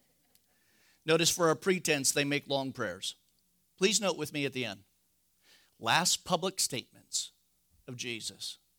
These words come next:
they will receive a greater condemnation. He tells the people who are at the temple, who they themselves want to be like a Pharisee and a rel-, religious leader. They want to,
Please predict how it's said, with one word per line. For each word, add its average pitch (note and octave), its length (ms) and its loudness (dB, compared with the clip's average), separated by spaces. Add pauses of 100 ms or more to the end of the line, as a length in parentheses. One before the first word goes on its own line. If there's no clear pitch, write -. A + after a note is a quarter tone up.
(640)
they C#3 140 0
will C#3 160 -4
receive C3 460 -2
a B2 40 -6
greater A2 400 -10
condemnation. G2 720 -14 (1600)
He A#3 200 4
tells D4 800 8 (460)
the A3 120 10
people A3 440 4
who G#3 140 10
are G3+ 120 8
at A#3 240 12
the A#4+ 100 8
temple, G#3+ 600 4 (480)
who C4+ 380 6 (100)
they B3 460 12
themselves D#4+ 840 12
want A#3 440 8
to A3+ 100 8
be A3 240 4
like G3 280 12
a F#3 60 2
Pharisee F#3 640 8
and E3 80 4
a E3 40 2
rel-, D#3 440 4 (240)
religious D#3 580 4
leader. B2+ 340 0 (260)
They C4+ 640 10
want B3 300 8
to, B3+ 240 2